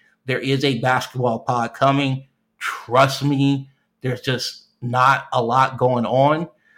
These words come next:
So we kinda moved over to football, but there's a basketball pod coming because I have a couple news and notes that I wanna get off my chest about James Harden.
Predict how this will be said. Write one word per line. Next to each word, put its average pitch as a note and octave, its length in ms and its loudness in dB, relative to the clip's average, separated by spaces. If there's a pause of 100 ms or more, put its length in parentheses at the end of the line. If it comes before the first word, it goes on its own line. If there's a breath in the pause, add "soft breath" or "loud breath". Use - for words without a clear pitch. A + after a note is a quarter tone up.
(160 soft breath)
So B2 680 0
we C3 240 -2
kinda C3 300 0
moved C3+ 280 2
over B2+ 200 -2
to A#2+ 80 -8
football, C3+ 600 2
but A#2 320 -4 (240)
there's D#3+ 220 0
a F3+ 40 -4
basketball F3 540 2
pod C#3 300 2
coming G#2 340 -4
because A#2 320 -6
I A#2+ 80 -2
have C3+ 220 2
a A2+ 60 -8
couple B2 540 -6 (600)
news D#3 320 4
and C3+ 140 2
notes C3+ 320 4
that B2 100 2
I B2 60 2
wanna A#2+ 240 -2
get B2 180 -2
off B2 160 2
my A#2 140 -2
chest B2 340 -2
about A2+ 260 -2
James G#2+ 240 -6
Harden. F#2+ 360 -8